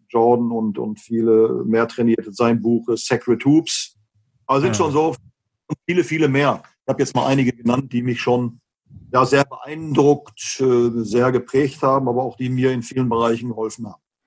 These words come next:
Speaker 2: Ja, tolle Tipps dabei. Ich werde natürlich alles verlinken. Auch dein eigenes Buch natürlich, das gehört da auch, äh, mit in diese Reihe auf jeden Fall.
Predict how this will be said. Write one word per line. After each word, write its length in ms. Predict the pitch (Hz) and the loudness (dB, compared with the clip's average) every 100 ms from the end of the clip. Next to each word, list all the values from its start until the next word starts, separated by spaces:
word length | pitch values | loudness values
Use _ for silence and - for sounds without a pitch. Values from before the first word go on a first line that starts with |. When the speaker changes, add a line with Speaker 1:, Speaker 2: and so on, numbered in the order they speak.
| _ _ _ _ | _ _ _ _
Speaker 2:
Ja, 120 | 127 | 0
tolle 320 | 135 143 147 127 | 2 2 2 0
Tipps 280 | - 110 | -2 -2
dabei. 420 | 127 117 120 135 123 | 0 2 2 4 2
Ich 100 | 139 | 2
werde 160 | 139 | 2
natürlich 380 | 135 135 135 131 | 2 0 -2 -2
alles 280 | 131 139 - | 0 0 -2
verlinken. 500 | - 131 139 160 139 | -4 0 0 -2 -2
Auch 280 | 139 131 135 | -2 -2 -2
dein 320 | 131 139 143 | -2 0 2
eigenes 340 | 139 151 160 | 2 2 0
Buch 180 | - 165 | 0 0
natürlich, 400 | 151 143 151 143 | 2 0 0 0
das 260 | 135 - 123 | -2 -4 -4
gehört 220 | 127 127 | -2 2
da 100 | 127 | 2
auch, 240 | 127 135 147 | 2 0 -2
äh, 140 | 143 | -2
mit 240 | 135 135 | 0 0
in 140 | 131 127 | 0 0
diese 240 | 127 123 | 0 0
Reihe 300 | 120 120 127 | 2 2 4
auf 160 | 120 - | 2 0
jeden 220 | 127 123 | -2 -2
Fall. 420 | - 127 127 131 | 0 0 0 -4